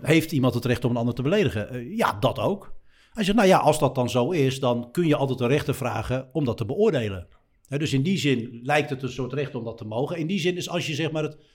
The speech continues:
maximale punt bereikt. Ehm,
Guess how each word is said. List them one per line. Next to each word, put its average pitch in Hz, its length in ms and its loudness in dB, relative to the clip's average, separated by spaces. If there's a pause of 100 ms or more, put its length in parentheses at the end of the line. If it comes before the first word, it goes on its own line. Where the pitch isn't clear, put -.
(140)
maximale 160 580 0
punt 151 220 0
bereikt. - 460 0 (580)
Ehm, 139 360 0